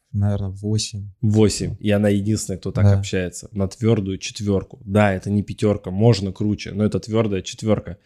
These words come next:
Speaker 2: В других компаниях это либо двойка, ну, там, типа, колда, или как это назвать, не знаю, ну, просто отвратно.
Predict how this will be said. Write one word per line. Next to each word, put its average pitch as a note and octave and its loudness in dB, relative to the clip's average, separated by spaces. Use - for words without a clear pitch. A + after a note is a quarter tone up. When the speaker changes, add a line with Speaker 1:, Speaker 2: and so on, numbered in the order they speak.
Speaker 2:
В A2 2
других G#2 4
компаниях G2 0
это G2+ -4
либо F#2 -4
двойка, A2 2
ну, G#2 0
там, E2+ -6
типа, - -16
колда, B2 6
или G2 0
как G#2+ -2
это - -10
назвать, F#2 -6
не G#2 -4
знаю, F#2 -4
ну, G2 -12
просто A#2 2
отвратно. F#2+ -4